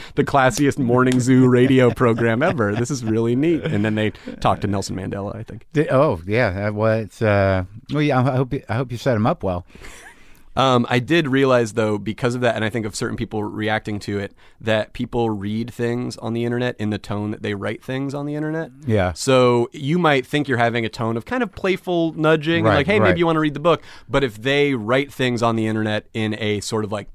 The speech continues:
Speaker 1: "Fuck you"
Speaker 2: It's
Speaker 1: kinda
Speaker 2: 'cause they,
Speaker 1: tone,
Speaker 2: 'cause they
Speaker 1: they
Speaker 2: read it.
Speaker 1: read things in a "fuck you" kinda
Speaker 2: Right,
Speaker 1: tone.
Speaker 2: it's sort of like, "Maybe you ought to try," you know, like,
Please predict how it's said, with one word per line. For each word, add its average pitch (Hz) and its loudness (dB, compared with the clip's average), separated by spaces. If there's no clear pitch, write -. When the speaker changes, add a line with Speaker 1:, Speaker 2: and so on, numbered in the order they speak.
Speaker 1:
"Fuck - 2
you" 156 -2
Speaker 2:
It's 123 0
Speaker 1:
kinda 139 4
Speaker 2:
'cause 107 2
they, 135 2
Speaker 1:
tone, 117 4
Speaker 2:
'cause 120 2
they 127 4
Speaker 1:
they 135 6
Speaker 2:
read 123 6
it. 143 6
Speaker 1:
read 147 4
things 107 2
in 107 -2
a - -6
"fuck - -6
you" 101 -8
kinda 139 0
Speaker 2:
Right, 131 4
Speaker 1:
tone. 127 4
Speaker 2:
it's 107 -2
sort 135 4
of 120 4
like, 120 4
"Maybe 139 4
you 147 4
ought 117 8
to 107 0
try," 135 2
you 131 4
know, 170 4
like, 180 6